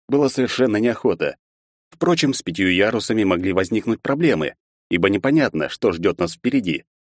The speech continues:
Даже здесь, на втором ярусе, могут возникнуть проблемы.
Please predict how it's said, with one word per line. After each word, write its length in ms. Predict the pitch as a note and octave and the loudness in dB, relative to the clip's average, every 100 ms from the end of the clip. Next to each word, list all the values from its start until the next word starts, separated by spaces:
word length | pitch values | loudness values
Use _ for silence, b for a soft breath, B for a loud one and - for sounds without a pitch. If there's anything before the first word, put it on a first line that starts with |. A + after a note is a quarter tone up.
| _ _ _ | _ _ _
Даже 300 | - G#2 G2 | -2 0 0
здесь, 340 | G2 A2+ C#3 F2+ | -2 2 0 0
на 80 | E2 | -2
втором 320 | - G#2+ F#2 | 0 0 2
ярусе, 460 | G#2 B2+ E2+ D#2+ | 2 2 -2 -4
могут 260 | E2 F#2 F2+ | -2 -2 -2
возникнуть 460 | F2+ F2 F#2 F2+ E2 | -2 -2 -2 -4 -4
проблемы. 480 | G2 F#2+ E2 D2 | -2 0 -2 -4